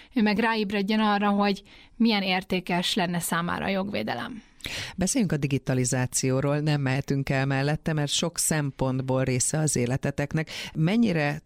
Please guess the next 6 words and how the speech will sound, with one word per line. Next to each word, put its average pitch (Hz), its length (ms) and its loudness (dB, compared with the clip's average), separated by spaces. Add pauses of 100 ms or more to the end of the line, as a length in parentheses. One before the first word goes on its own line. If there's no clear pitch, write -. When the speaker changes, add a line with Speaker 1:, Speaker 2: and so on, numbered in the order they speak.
Speaker 2:
tudtatok, 135 800 -2
ö, 135 220 0
vagy 147 160 0
mennyire 175 320 2
jelentett 139 540 0
kihívást 131 680 -2